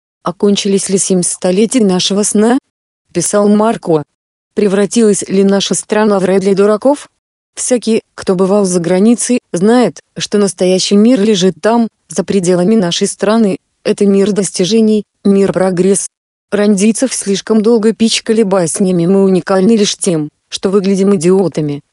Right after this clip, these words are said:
презираемыми всеми умными людьми. Никто не любит, когда его называют дураком». Насмешка пробуждает стыд и порождает сомнения.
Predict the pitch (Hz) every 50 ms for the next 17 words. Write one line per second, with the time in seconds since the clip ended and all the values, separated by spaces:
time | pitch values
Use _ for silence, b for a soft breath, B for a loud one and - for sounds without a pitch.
0 | _ _ - 190 196 185 180 202 196 202 202 202 202 233 226 240 247 233 B B
1 | B - 214 220 208 202 220 247 247 240 220 220 226 220 196 220 208 190 220 220
2 | 208 170 143 147 _ _ _ _ _ _ _ _ - 196 208 202 - - - 214
3 | 214 214 214 202 180 165 147 156 151 - _ _ _ _ - - 170 175 180 180
4 | 185 165 175 180 196 180 160 190 180 180 190 202 185 175 160 190 190 196 196 -
5 | 190 165 139 131 - _ _ _ _ _ _ _ _ - 196 190 196 196 - -
6 | 214 196 175 147 - - - - 170 - 180 185 185 208 190 185 185 202 208 202
7 | - - - _ - 220 226 - - - - 202 196 202 208 196 180 190 196 208
8 | 208 185 - - 208 196 202 208 196 175 156 147 147 143 143 143